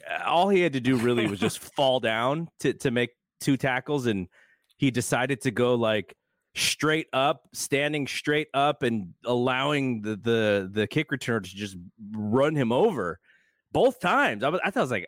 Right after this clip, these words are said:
Speaker 1: "Is this a replay of the same play that we just saw?" 'Cause he falls exactly the same,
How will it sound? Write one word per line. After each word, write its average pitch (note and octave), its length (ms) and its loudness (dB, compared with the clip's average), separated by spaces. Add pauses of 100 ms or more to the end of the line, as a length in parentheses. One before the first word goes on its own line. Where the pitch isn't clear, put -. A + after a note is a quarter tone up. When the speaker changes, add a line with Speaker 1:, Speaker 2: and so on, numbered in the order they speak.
Speaker 1:
"Is B2 140 0
this D4+ 180 0
a A4+ 80 6
replay G3 800 0
of B2 400 0
the B2 80 0
same D3 380 -2
play D3+ 200 0
that D3 140 0
we B2+ 100 -2
just B2 320 -2
saw?" C#3 220 0
'Cause C#3+ 160 -2
he B2 100 0
falls C#3+ 380 0
exactly A#2+ 400 -4
the - 20 -8
same, B2 340 -2